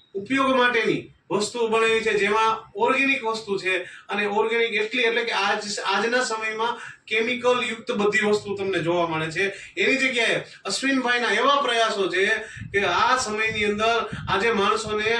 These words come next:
કોઈ પણ જાતની સાઇડ ઇફેક્ટ ના થાય એના માટે બધી વસ્તુ ઓર્ગેનિક બનાવવામાં આવી છે. તો જો તમને ઘરગથ્થુ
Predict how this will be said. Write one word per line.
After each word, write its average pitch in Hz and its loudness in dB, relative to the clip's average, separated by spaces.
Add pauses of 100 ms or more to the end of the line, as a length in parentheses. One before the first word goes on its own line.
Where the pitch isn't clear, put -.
કોઈ 233 2
પણ 269 0
જાતની 220 -2
સાઇડ 214 0
ઇફેક્ટ 214 -4
ના 185 0
થાય 196 -2 (240)
એના 262 4
માટે 202 0 (200)
બધી 294 2
વસ્તુ 269 -2
ઓર્ગેનિક 233 2
બનાવવામાં 165 2
આવી 135 -4
છે. 127 -12 (260)
તો 190 2
જો - 2
તમને 208 0
ઘરગથ્થુ 214 2